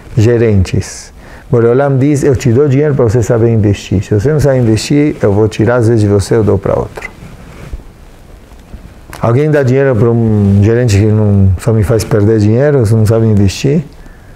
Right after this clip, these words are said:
Não dá. Todo mundo dá dinheiro pra quem? Pro cara que sabe investir. A mesma coisa aqui em relação a Kesef. É importantíssimo.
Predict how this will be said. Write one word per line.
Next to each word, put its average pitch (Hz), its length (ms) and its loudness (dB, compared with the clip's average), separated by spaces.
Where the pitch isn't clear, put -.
Não 92 220 2
dá. 143 160 0
Todo 131 220 0
mundo 139 220 0
dá 143 120 0
dinheiro 135 280 2
pra 123 180 2
quem? 113 360 0
Pro 104 160 0
cara 123 300 0
que 135 760 2
sabe 113 260 0
investir. 131 500 -2
A 147 80 -2
mesma 196 520 0
coisa 175 360 0
aqui 135 200 -4
em 156 60 0
relação 131 460 0
a 110 60 0
Kesef. 110 480 -2
É 135 80 0
importantíssimo. 131 1040 0